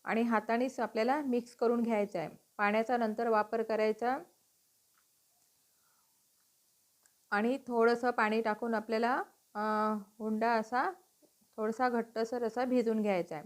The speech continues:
थोडं थोडं पाणी टाकायचं. नंतर परत त्यावर आपल्याला एक चमचा परत तेल टाकायचं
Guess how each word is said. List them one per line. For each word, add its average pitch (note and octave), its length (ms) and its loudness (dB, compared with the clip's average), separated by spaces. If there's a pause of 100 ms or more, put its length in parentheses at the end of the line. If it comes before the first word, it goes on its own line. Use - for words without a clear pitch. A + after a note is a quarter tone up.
(100)
थोडं G#3 260 2
थोडं B3 160 2
पाणी A3+ 280 -2
टाकायचं. G#3+ 540 -2 (2500)
नंतर G#3+ 360 0
परत A#3 340 2
त्यावर A3+ 380 2
आपल्याला A3+ 500 2 (160)
एक A3+ 280 0
चमचा A3 440 -4 (180)
परत A#3 220 2 (180)
तेल A#3 240 4
टाकायचं A3+ 600 -2